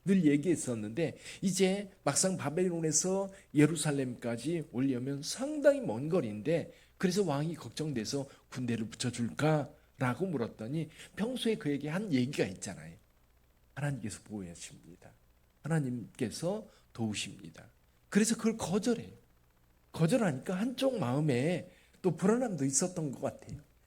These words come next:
그러면서 계속 기도하는 게 뭐예요? 하나님의 선한 손이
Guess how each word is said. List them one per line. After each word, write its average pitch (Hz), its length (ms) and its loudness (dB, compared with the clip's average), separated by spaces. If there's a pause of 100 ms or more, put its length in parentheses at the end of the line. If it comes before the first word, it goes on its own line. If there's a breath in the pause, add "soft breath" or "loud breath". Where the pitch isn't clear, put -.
(140)
그러면서 196 300 2
계속 170 280 4
기도하는 156 320 4
게 139 80 -2
뭐예요? 131 400 -2 (320 loud breath)
하나님의 127 540 -2
선한 262 500 2
손이 226 640 -4